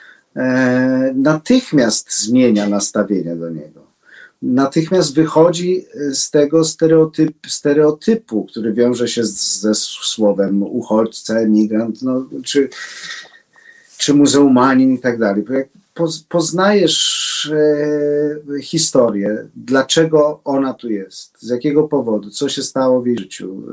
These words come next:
e, przed czym uciekła, co by chciała, a, e, co, i co uważa o, o otaczającym ją świecie, co by chciała dla swoich dzieci i tak dalej, no to wtedy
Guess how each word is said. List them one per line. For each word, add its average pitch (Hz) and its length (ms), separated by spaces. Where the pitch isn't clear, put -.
e, 101 40
przed 143 320
czym 147 260
uciekła, - 640
co 160 160
by 170 120
chciała, 92 720
a, 135 420
e, 139 240
co, 170 200
i 160 160
co 175 240
uważa 120 760
o, 117 260
o 123 220
otaczającym 127 720
ją 127 140
świecie, 107 440
co 135 140
by 143 100
chciała 151 240
dla 143 120
swoich 143 380
dzieci 117 400
i 113 40
tak 127 180
dalej, 107 320
no 147 140
to 175 160
wtedy 165 680